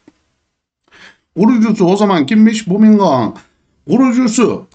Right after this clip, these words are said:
Aşinat kabilesidir oğlum. Aşinat, Aşinat. Asena var ya, Asena. Biz, biz yanlış bildiğiniz şey var ya, onda yanlış olmuşlar ya la. Onda yanlış olmuşlar oğlum. Aşinat, Aşinat. Asena, Asena, kurt. Çin kaynaklarına göre ataları kimmiş?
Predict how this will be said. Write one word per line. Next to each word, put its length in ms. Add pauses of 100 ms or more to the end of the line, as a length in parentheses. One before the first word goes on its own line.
(120)
Aşinat 760
kabilesidir 760
oğlum. 260
Aşinat, 480
Aşinat. 460
Asena 340
var 140
ya, 100
Asena. 360 (240)
Biz, 220
biz 160
yanlış 680
bildiğiniz 480
şey 180
var 120
ya, 100
onda 200
yanlış 360
olmuşlar 420
ya 160
la. 260 (380)
Onda 300
yanlış 360
olmuşlar 360
oğlum. 340
Aşinat, 460
Aşinat. 540 (160)
Asena, 280
Asena, 320
kurt. 220 (520)
Çin 300
kaynaklarına 600
göre 240
ataları 600
kimmiş? 720